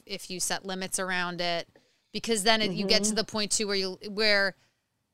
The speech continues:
Speaker 1: you know, you wanna have a slower pace, a little bit more freedom to do things you can't do during the school year, but then it also,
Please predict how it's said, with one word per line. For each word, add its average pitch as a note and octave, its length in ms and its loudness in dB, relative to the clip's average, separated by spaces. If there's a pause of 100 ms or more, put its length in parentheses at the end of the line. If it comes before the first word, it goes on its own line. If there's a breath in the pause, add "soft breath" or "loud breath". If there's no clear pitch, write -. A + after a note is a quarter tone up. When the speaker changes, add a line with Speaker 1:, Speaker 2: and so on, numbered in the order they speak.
(340)
Speaker 1:
you B3+ 120 -14
know, G#3 140 -2
you G3 180 -4
wanna G#3 220 -4
have G3 160 -2
a G3 60 -2
slower F#3+ 340 0
pace, F#3 300 -4
a G3 40 -8
little F#3 160 -6
bit F3 140 -6
more F3+ 140 -8
freedom F3+ 360 -8
to E3+ 120 -8
do F3 160 -8
things F3 240 -10
you F3 80 -12
can't E3+ 180 -12
do F3 100 -12
during E3 200 -10
the D#3+ 40 -12
school F#3+ 280 -4
year, F3 160 -4
but E3 140 -12
then E3+ 140 -4
it D#3+ 80 -8
also, E3 540 -6